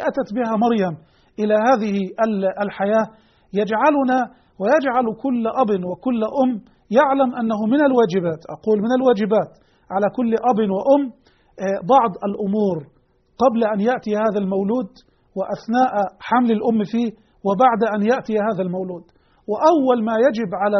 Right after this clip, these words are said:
كل أب وأم اختيار الزوج الصالح والزوجة الصالحة.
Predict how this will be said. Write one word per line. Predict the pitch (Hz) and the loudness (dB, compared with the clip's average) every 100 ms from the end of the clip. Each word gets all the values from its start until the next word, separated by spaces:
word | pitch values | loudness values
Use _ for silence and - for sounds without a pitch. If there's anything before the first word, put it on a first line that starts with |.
| 196 | 0
كل | 302 262 233 254 | 0 0 0 0
أب | 247 233 208 | -2 0 -2
وأم | 262 285 269 - _ _ _ | 0 0 0 -10 _ _ _
اختيار | 214 - 214 220 240 247 240 - 214 | -10 -6 -2 0 2 2 0 -6 -12
الزوج | 165 190 226 165 - 190 | -6 -2 -2 -4 -12 -16
الصالح | - 226 247 254 - - _ _ _ | -2 2 4 2 -4 -14 _ _ _
والزوجة | 196 190 214 254 220 214 196 | -6 -2 0 0 0 -4 -6
الصالحة. | - 202 180 180 151 | -10 -4 -4 -4 -8